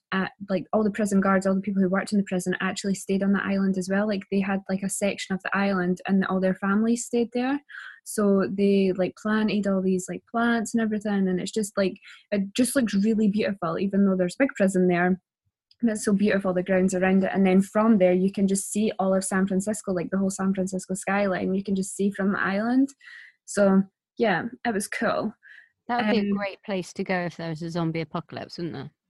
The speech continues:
Speaker 1: Yeah, no, you can get you there. Definitely couldn't swim across that water because it's really choppy.
Speaker 2: Yeah.
Speaker 1: Yeah, that would be the place. You have been thinking about that a lot lately.
Speaker 2: I know.
Speaker 1: Where's the place to go? <laughs> I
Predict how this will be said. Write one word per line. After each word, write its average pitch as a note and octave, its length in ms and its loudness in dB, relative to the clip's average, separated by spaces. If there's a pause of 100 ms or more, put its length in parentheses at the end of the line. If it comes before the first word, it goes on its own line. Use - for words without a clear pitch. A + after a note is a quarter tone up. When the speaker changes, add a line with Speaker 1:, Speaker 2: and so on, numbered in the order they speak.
(260)
Speaker 1:
Yeah, G#3 240 0
no, G3 280 -4 (120)
you G#3+ 120 -12
can A#3 180 -6
get D#3+ 160 -6
you G#3 80 -6
there. G3+ 360 -4 (600)
Definitely G#3 440 2
couldn't F#3+ 180 0
swim F#3 200 -2
across F3+ 320 -4
that - 140 -8
water F#3 220 -4
because F3 340 -12
it's - 520 -14
really F#3 420 -2
choppy. F#3 640 -10 (240)
Speaker 2:
Yeah. F#3+ 400 -10 (500)
Speaker 1:
Yeah, G3 220 -6 (240)
that C4 160 -4
would C#4 160 -4
be C#4 80 0
the C4 100 -4
place. A#3 460 -4
You C4+ 120 0
have C#4 100 -4
been E4+ 160 0
thinking C#4+ 240 2
about G3 200 0
that F#3+ 180 -2
a - 20 -2
lot A3 240 -2
lately. F3+ 440 -2 (380)
Speaker 2:
I G#3+ 120 2
know. F#3+ 420 4
Speaker 1:
Where's B3+ 180 -8
the C#4 200 -2
place B3+ 260 2
to B3+ 80 0
go? G3 400 6 (120)
<laughs> - 140 -4
I B3+ 320 2